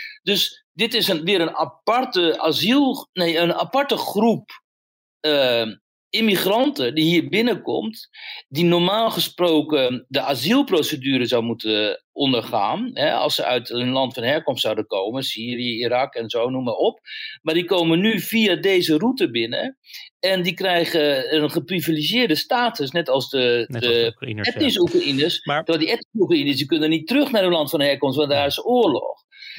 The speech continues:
Speaker 1: En je zult zien, en dat gebeurt nu ook alweer,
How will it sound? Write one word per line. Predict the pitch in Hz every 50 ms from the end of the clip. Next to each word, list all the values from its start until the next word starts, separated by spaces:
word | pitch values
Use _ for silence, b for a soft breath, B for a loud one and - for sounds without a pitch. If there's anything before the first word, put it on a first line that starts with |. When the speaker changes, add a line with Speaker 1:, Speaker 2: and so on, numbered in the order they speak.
| 147 B
Speaker 1:
En | - 165
je | 170
zult | 160 196 185 170 - -
zien, | - - 254 220 180 180 196 220 220 - _ _ _ _ _ _ _ _ _ _
en | 143 147
dat | 143 131 -
gebeurt | - 139 139 214 262 269 -
nu | 180 156 156 147
ook | 139 127 127
alweer, | 127 110 107 110 110 117 123 151 190 202 - _ _